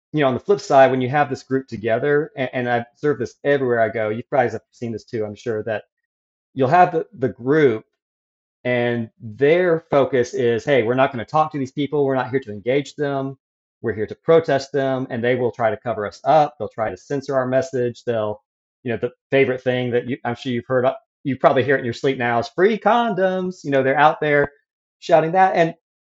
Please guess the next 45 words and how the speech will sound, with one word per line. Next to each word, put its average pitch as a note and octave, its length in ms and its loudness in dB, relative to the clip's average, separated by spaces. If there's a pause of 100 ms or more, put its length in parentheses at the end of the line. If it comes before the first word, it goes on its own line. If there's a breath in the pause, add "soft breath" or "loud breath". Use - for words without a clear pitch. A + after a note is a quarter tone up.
(440)
w-, G#3 280 -4
we F#3 120 6
had F#3 220 10
that F3 140 12
on E3 100 6
this C#3+ 160 0
last - 300 -4
trip. A#2+ 320 2
And, D3+ 320 0 (340)
a-, F3+ 240 -4
and E3 100 2
it D#3+ 60 0
just F3+ 220 -6
strikes F#3 420 4
me, E3+ 220 -2
like, D#3 260 2
when D3+ 140 0
you C#3+ 100 2
have F3+ 240 2
the E3+ 100 -4
group D#3+ 400 0
and C#3+ 200 0
they're C3+ 140 4
not D3 380 0 (840)
willing D3+ 320 2
to C#3+ 160 -8
be C3+ 180 0
open-minded C3 540 -2
and A#2+ 140 -6
think C#3+ 260 -6
for C3 140 0
themselves C3 580 2
and, C3+ 200 -2
and C#3+ 180 -2
come F3 140 2
up F3 180 4
and B2 240 -2
they, A#3 160 2 (140)
you F#3 120 2
know, B2+ 80 2
de-, A2+ 140 -4 (460)
disagree E3+ 420 2
with B2+ 140 -2
us, G2 240 -6
debate C#3 400 -2